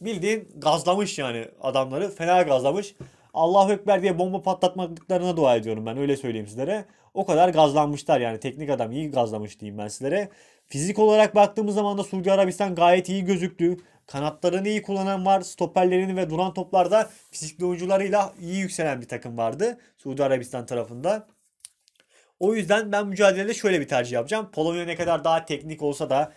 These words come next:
galibiyete yakın da olsa doping mi kullanıyor, ne yapıyor ama bu Suudi Arabistan gruptan çıkma ihtimali de var bence. O yüzden ben burada biraz risk alalım. Bu Suudi Arabistan'ın atacağı bir golü alalım diyorum.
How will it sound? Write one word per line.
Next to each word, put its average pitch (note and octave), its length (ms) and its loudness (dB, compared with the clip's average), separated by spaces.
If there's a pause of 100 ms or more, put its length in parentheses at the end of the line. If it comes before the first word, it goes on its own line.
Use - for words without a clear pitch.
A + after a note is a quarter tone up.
(200)
galibiyete C#3+ 500 0
yakın D#3 300 -4
da C#3+ 40 -2
olsa F#3 440 0 (300)
doping F#3+ 400 -4
mi F3 60 -14
kullanıyor, C#3+ 460 -8
ne F3+ 40 -6
yapıyor F#3 320 -2
ama D3+ 180 -6
bu E3+ 60 -6
Suudi E3+ 300 -2
Arabistan E3+ 560 0 (500)
gruptan F3 400 0
çıkma F#3+ 260 -4
ihtimali F3+ 460 2
de E3+ 120 4
var A2 180 2
bence. B2 420 -4 (300)
O A#3 140 4
yüzden F3+ 280 0
ben G3 180 0
burada F3+ 400 4
biraz F#3 300 2
risk F3 200 -8
alalım. D3 380 2
Bu E3+ 60 -6
Suudi D#3 320 0
Arabistan'ın B2+ 440 2
atacağı C#3 440 -2
bir E3+ 160 0
golü C3+ 180 2
alalım B2 340 2
diyorum. A#2+ 320 -4